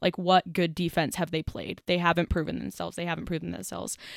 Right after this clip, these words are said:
Coming into this game, I was, like, very confidently saying that Utah probably is the best defense they've played this season by far. They're definitely the best rushing defense they've played. I will say that I think Utah's defense is top three in the Pac-twelve. Um,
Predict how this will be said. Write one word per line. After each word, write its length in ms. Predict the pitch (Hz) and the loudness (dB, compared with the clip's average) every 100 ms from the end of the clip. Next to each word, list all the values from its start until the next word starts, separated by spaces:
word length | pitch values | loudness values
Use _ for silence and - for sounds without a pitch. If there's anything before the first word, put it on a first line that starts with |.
| - - | -14 0
Coming 220 | 226 269 | 4 6
into 160 | 294 302 | 6 4
this 180 | 330 | 0
game, 320 | - 185 190 196 | 0 0 0 0
I 120 | 180 | -2
was, 160 | 185 | -2
like, 120 | 196 180 | -4 -4
very 320 | 175 180 180 | -4 -2 -4
confidently 580 | - 190 175 185 - 175 | -6 -6 -6 -6 -6 -8
saying 400 | 180 165 165 175 | -4 -2 -2 -4
that 140 | 185 | -6
Utah 320 | 170 170 170 | -6 -2 -2
probably 360 | - 165 165 165 | -2 -2 0 -2
is 80 | - | -4
the 80 | |
best 280 | 156 170 - | -4 -4 -2
defense 380 | - 170 170 180 | -4 -2 -4 -2
they've 160 | 180 - | -4 -4
played 220 | 175 170 | -4 -2
this 100 | 180 | -2
season 300 | 233 226 233 | 0 2 2
by 160 | 160 | 2
far. 440 | 156 156 156 202 247 - - - | -4 -4 -2 0 -2 -6 -16 -8
They're 100 | 185 | -4
definitely 320 | 165 185 170 | -4 -2 -2
the 100 | 165 | -2
best 300 | 170 170 - | -2 -2 0
rushing 280 | 190 - 202 | -2 0 0
defense 340 | 208 214 208 | 0 -2 -2
they've 160 | 214 - | -2 0
played. 300 | 208 202 196 - - - | 2 2 -2 -12 -18 -2
I 420 | 180 185 185 185 - - - | 6 6 6 2 -2 -16 -6
will 260 | 185 175 | 0 0
say 220 | 175 190 | 2 2
that 140 | 180 - | 2 2
I 100 | 180 | 0
think 240 | - 196 | 2 0
Utah's 300 | 196 196 196 | 0 -2 -2
defense 420 | 202 196 208 208 | 0 2 2 2
is 240 | - 202 175 _ _ _ - 165 160 _ _ _ _ - | 2 -2 -2 _ _ _ -10 -8 -10 _ _ _ _ -4
top 260 | 202 190 | 2 2
three 300 | - 175 185 | 2 0 2
in 80 | 233 | 2
the 40 | 247 | 2
Pac-twelve. 680 | 262 262 - 262 262 247 - - - - - - | 0 0 6 8 8 4 -4 -18 -18 -20 -10 4
Um, 380 | 190 180 170 | 8 8 6